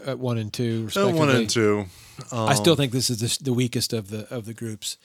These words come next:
Speaker 1: It's gonna be a walkover for Portugal, I think. I think Portugal's
Speaker 2: I
Speaker 1: probably
Speaker 2: think Portugal will. Uh, Portugal won't really start having problems until they get to the knockout stages.
Speaker 1: Right. Right.
Speaker 2: And that's where, as much as I would love to see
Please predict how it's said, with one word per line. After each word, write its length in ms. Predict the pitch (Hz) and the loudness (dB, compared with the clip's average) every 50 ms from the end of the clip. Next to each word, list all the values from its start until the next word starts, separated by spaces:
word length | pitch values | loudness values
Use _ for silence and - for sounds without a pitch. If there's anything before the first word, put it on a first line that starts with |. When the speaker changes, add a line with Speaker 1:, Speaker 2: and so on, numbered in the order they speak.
| _ - - - - - - - | _ -20 -20 -20 -20 -20 -8 -4
Speaker 1:
It's 140 | - 151 - | -2 0 2
gonna 160 | - 185 170 | 2 2 2
be 120 | 143 143 131 | 2 2 2
a 60 | 123 | 2
walkover 580 | 113 120 123 120 120 - - 120 110 104 107 98 | 2 0 0 -2 -2 -4 -6 -8 -8 -8 -8 -6
for 180 | - - 110 | -6 -6 -6
Portugal, 480 | - - 123 117 107 - - 117 101 101 | -6 -6 -4 -4 -4 -6 -8 -8 -8 -6
I 120 | 117 127 - | -6 -6 -6
think. 380 | - 101 92 92 95 - - - | -6 -8 -12 -12 -14 -16 -16 -14
I 80 | 127 123 | -12 -10
think 200 | - 113 104 - | -10 -10 -10 -10
Portugal's 420 | - 120 110 - - - 113 101 - | -10 -10 -10 -10 -10 -12 -12 -8 -4
Speaker 2:
I 80 | 127 | -2
Speaker 1:
probably 180 | 127 123 127 127 | -2 0 0 0
Speaker 2:
think 120 | 123 101 | 0 0
Portugal 360 | 101 113 113 104 110 113 113 107 | -2 -2 -2 -2 -2 -4 -2 -2
will. 180 | 107 107 113 113 | 0 -2 -2 -2
Uh, 220 | 117 117 113 110 | -2 -2 -2 -4
Portugal 480 | 101 - 135 139 127 131 139 139 127 117 | -4 -4 -4 -4 -2 0 0 0 2 2
won't 220 | 120 120 120 113 | 0 0 0 -2
really 120 | 110 117 113 | -2 -4 -4
start 220 | - - 120 110 104 | -2 -2 0 2 2
having 180 | 107 104 101 | 2 0 2
problems 320 | 101 107 101 98 98 90 - | 2 2 2 2 0 -2 -4
until 120 | 101 95 101 | -4 -2 -2
they 60 | 98 | -2
get 100 | 98 87 | -4 -4
to 40 | 92 92 | -6 -6
the 60 | 92 | -8
knockout 340 | 98 98 98 95 104 104 - | -8 -10 -10 -10 -12 -12 -12
stages. 240 | - 110 104 98 135 | -10 -10 -8 -6 -6
Speaker 1:
Right. 320 | 127 120 110 - - - - _ _ _ _ _ _ _ _ - - - 120 | -6 -6 -8 -10 -12 -14 -16 _ _ _ _ _ _ _ _ -20 -20 -12 -6
Right. 100 | 113 107 | -2 2
Speaker 2:
And 80 | 117 123 | 4 4
that's 200 | 123 123 - - | 4 4 4 4
where, 340 | 123 123 120 117 107 - _ _ - - _ _ _ _ - | 4 6 6 6 4 0 _ _ -20 -20 _ _ _ _ -4
as 120 | 123 117 127 | -2 2 4
much 200 | 139 127 - 127 | 4 4 4 2
as 120 | 120 113 | 0 2
I 80 | 117 110 | 2 2
would 160 | 107 104 98 | 2 0 0
love 180 | 107 107 101 | -2 -2 -2
to 80 | 98 95 | -4 -4
see 300 | - 110 107 104 98 | -4 -4 -2 -2 -4